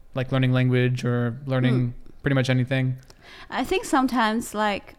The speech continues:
Speaker 2: you just, you feel like you're just in the moment and you don't want to stop.
Speaker 1: Yeah.
Speaker 2: And you feel, kind of feel, like, guilty to, to have a, to, to, to rest for one day or one
Speaker 1: Yeah.
Speaker 2: week.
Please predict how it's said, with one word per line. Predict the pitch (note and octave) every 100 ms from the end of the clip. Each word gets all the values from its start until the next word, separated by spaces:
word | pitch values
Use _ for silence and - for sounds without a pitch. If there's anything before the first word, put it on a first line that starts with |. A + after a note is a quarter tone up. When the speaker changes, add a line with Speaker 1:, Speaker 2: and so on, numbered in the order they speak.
| -
Speaker 2:
you | - G#3+
just, | A3+ - -
you | F3 A3
feel | D#4+ E4+
like | C4+ B3+
you're | A#3+
just | A#3 A#3+
in | - A#3
the | A3 G#3
moment | G#3 G3 F3+
and | - G#3+
you |
don't | G#3 A3
want | A3 G#3+
to | A3
stop. | G#3 - G3 G4+ - - - -
Speaker 1:
Yeah. | C3+
Speaker 2:
And | A#3
you | A#3
feel, | - D#4 D#4+
kind | - C#4
of | C#4
feel, | - A3+ G#3+
like, | G3+ -
guilty | G#3+ G#3 G#3+ A#3+ G#3+
to, | G3+ - G#3+ F#3+ F#3
to | - A3
have | G#3 G#3+
a, | G3+ F#3
to, | - A3 G3+
to, | - - -
to | - G3
rest | G3 A#3+ -
for | - A#3
one | A3+ A#3
day | A3 A#3 A#3+
or | G#3 G#3
one | C#3+ C3
Speaker 1:
Yeah. | B2
Speaker 2:
week. | G#3+ D#4+ - -